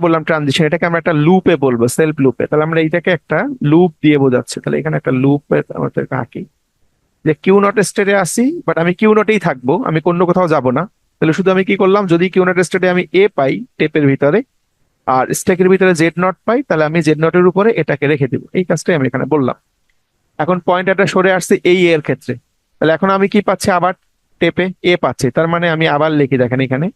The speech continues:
এ লিখলাম, যেহেতু আমি টেপে এ পাচ্ছি। আমরা বলছিলাম প্রথমে টেপে কি আছে এটা লিখতে হবে। এখন দ্বিতীয় চেক করবেন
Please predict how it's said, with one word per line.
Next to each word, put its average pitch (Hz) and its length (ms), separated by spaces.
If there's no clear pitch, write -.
এ - 20
লিখলাম, 69 260
যেহেতু 151 280
আমি 156 160
টেপে 151 220
এ - 80
পাচ্ছি। 123 180
আমরা 147 120
বলছিলাম 170 300
প্রথমে 170 220
টেপে 180 280
কি 190 60
আছে 156 160
এটা 160 160
লিখতে - 240
হবে। 220 140
এখন 180 140
দ্বিতীয় 196 340
চেক 208 180
করবেন 196 220